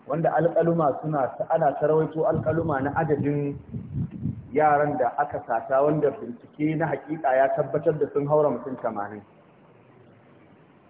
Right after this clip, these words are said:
Wanda aka ba da alƙalumansu aka rubuta a karo na farko, iya waɗanda aka yi musu rijista ne har zuwa shekara ta dubu biyu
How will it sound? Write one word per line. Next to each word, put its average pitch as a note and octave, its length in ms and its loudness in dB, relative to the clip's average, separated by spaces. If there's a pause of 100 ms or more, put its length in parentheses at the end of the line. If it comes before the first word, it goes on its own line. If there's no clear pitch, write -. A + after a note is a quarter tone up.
(140)
Wanda A#2+ 220 0
aka D#3+ 180 2
ba D#3+ 280 6
da C#3 300 4 (500)
alƙalumansu D#3 720 2
aka C#3+ 160 0
rubuta D3 400 0
a - 100 -2
karo D3 200 2
na C3+ 100 0
farko, D3+ 460 -4
iya F3 180 6
waɗanda C#3+ 380 4
aka D#3 160 -2
yi D3 100 0
musu C#3+ 140 -4
rijista C#3 420 -2
ne C#3 80 0
har C3+ 160 0
zuwa C#3+ 220 2
shekara C#3 340 -2
ta B2+ 80 -8
dubu C3+ 240 -12
biyu D3 260 -6